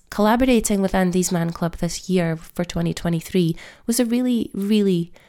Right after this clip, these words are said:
heart-filling decision for both of us, that they would collaborate with the menopause coach and that we would come together and look at, well, what do we need to know? What do men want to know? What do men need to know?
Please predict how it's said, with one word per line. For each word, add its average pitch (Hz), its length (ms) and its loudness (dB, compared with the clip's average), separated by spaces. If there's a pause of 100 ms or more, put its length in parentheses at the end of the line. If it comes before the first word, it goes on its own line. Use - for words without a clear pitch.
(460)
heart-filling 214 920 2
decision 185 540 2
for 180 120 0
both 233 280 2
of 170 120 -2
us, 190 420 0
that - 180 0
they 202 100 4
would 190 180 0
collaborate 185 640 0
with 190 240 0
the 180 60 0
menopause 185 540 4
coach 196 400 2 (560)
and 247 120 4
that 247 140 2
we 240 100 4
would 226 120 0
come 233 240 2
together 208 380 2
and 180 140 0
look 185 200 -2
at, 202 160 -2
well, 208 220 2
what 220 200 0
do 254 160 -2
we 247 60 2
need 214 260 0
to - 240 -6
know? 175 480 0 (160)
What 214 160 0
do 254 60 2
men 226 260 4
want 202 280 0
to 214 100 0
know? 226 280 2 (200)
What 202 160 2
do 208 80 4
men 185 220 4
need 175 200 2
to 190 120 2
know? 190 280 2